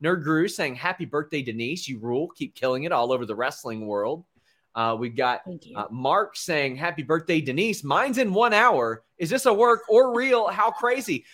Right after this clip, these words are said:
Speaker 1: Mark, no, Denise's birthday really is this week. It's not a work.
Speaker 2: It's on Wednesday. It's my birthday. And I don't, I, I was thinking about releasing my own birthday this year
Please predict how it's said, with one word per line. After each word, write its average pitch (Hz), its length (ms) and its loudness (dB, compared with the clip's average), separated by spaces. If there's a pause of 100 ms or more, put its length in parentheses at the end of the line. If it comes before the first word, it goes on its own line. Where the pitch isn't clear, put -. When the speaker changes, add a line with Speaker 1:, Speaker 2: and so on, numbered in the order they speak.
(120)
Speaker 1:
Mark, 214 340 6
no, 240 360 6
Denise's 220 480 0
birthday 262 420 6
really 277 440 0
is 277 140 0
this 262 200 -6
week. 285 160 0
It's 247 140 -2
not 311 220 10
a 302 60 4
work. 349 380 12 (400)
Speaker 2:
It's 320 220 2
on 311 220 8
Wednesday. 262 600 6
It's 240 140 2
my 269 120 6
birthday. 214 640 4
And 226 340 6 (100)
I 226 160 6
don't, 226 340 2
I, 233 260 6
I 240 120 6
was 285 120 4
thinking 403 280 0
about 233 240 6
releasing 233 480 0
my 202 280 4
own 208 200 0
birthday 277 460 2
this 330 240 -4
year 392 220 4